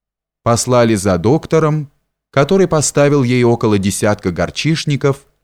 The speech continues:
и обещался ночью еще раз заехать. Видно было, что он даже опасался за жизнь больной,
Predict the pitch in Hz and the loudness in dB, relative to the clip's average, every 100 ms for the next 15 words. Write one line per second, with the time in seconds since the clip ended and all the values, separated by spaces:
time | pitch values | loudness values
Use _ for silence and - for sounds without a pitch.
0 | _ 110 113 104 101 - 110 104 - 90 | _ 0 0 0 -2 -2 0 0 -2 -2
1 | 92 131 - - 123 120 - 95 110 - | 0 -2 -2 -4 -4 -4 -8 -4 -2 -2
2 | - 95 90 76 85 90 78 - - _ | 0 0 -2 -4 -6 -4 -6 -10 -20 _
3 | _ _ _ _ _ _ _ _ _ _ | _ _ _ _ _ _ _ _ _ _
4 | _ _ _ _ _ _ _ _ 98 131 | _ _ _ _ _ _ _ _ -2 0
5 | 135 135 127 127 120 - 120 120 117 117 | 2 2 2 2 2 2 2 4 2 2
6 | 117 110 110 - 110 117 107 113 107 - | 2 0 0 0 0 0 -2 -2 -2 -4
7 | 87 107 107 110 101 101 95 90 90 107 | -4 -2 0 0 0 2 2 0 0 0
8 | 151 101 | 0 -4